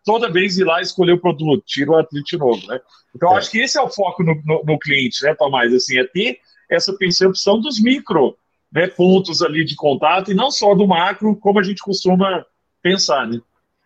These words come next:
Speaker 2: E a tecnologia encaixa muito bem, né, na redução de atrito. Hoje tá tudo na palma da mão, muito simples, né, de fazer. É, por isso que, por exemplo, o Amazon Go é um, é um avanço tecnológico que revoluciona a experiência do cliente.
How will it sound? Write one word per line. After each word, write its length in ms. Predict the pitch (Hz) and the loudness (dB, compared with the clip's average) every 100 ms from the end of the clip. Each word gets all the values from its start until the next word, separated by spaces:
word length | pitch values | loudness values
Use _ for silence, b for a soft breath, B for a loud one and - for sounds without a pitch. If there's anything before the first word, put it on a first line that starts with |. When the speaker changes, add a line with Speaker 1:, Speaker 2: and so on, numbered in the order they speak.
| _ - | _ 0
Speaker 2:
E 80 | 135 | 0
a 60 | |
tecnologia 580 | 131 143 170 165 120 156 | 2 2 6 6 4 2
encaixa 400 | 180 160 170 170 | 2 2 2 2
muito 300 | 143 196 233 | 0 0 0
bem, 320 | 135 139 160 | 0 2 2
né, 180 | 135 139 | 0 -4
na 100 | 123 | -6
redução 400 | 110 127 - 123 | -6 -6 -6 -8
de 120 | 110 | -6
atrito. 480 | 107 - 98 82 _ _ | -8 -10 -18 -20 _ _
Hoje 580 | 120 127 127 160 160 139 | -4 -4 -4 -2 -2 -2
tá 100 | 123 | -4
tudo 480 | 113 131 165 165 135 | -6 -2 2 4 2
na 160 | 113 107 | -2 -6
palma 320 | 107 101 127 | -6 -6 -2
da 100 | 190 | 0
mão, 240 | 147 165 | 2 2
muito 200 | 120 147 | 0 -8
simples, 400 | - 175 - 101 | -6 -6 -6 -10
né, 100 | 123 | -10
de 120 | 117 - | -10 -6
fazer. 440 | 107 - 92 78 b b b b b | -8 -8 -14 -18 b b b b b
É, 280 | 113 113 104 | -10 -8 -4
por 120 | 135 | 2
isso 200 | 160 165 | 0 0
que, 40 | |
por 120 | 202 190 | 2 2
exemplo, 360 | 127 147 131 | 2 0 2
o 60 | 120 | 2
Amazon 400 | 135 120 123 117 | 0 -2 -2 0
Go 460 | 127 180 131 - - | 2 4 2 -2 -10
é 560 | 117 110 110 110 107 | -6 -4 -4 -6 -8
um, 220 | 113 - 123 | -12 -10 -4
é 40 | |
um 40 | 120 | -2
avanço 300 | 113 131 - | -2 -2 -2
tecnológico 640 | 156 147 120 139 160 170 | 0 0 2 0 0 -8
que 120 | - | -2
revoluciona 720 | 156 151 185 202 - 165 170 165 | 0 2 2 0 -4 0 2 2
a 20 | |
experiência 480 | 165 131 117 - 110 | -2 -6 -6 -10 -14
do 80 | |
cliente. 480 | - 104 87 - - | -14 -14 -16 -20 -20